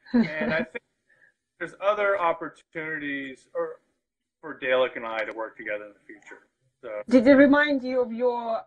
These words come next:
Speaker 2: early graffiti days when you were going out as a crew and doing art together?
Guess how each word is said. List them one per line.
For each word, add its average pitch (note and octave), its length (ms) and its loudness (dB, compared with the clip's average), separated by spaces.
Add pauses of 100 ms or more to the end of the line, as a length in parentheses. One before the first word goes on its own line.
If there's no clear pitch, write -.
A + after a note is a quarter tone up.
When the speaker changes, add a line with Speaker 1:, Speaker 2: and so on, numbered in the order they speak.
Speaker 2:
early B3 320 2
graffiti A3+ 440 -4
days G3+ 380 -8
when G3 200 -14
you G3+ 80 -14
were G3 140 -10
going G3+ 420 2 (100)
out G#3 300 2
as F#3+ 100 -10
a G3+ 80 -6
crew A3+ 320 -6
and G3 180 -8
doing G3 460 -4
art G#3 300 2
together? G3+ 600 -4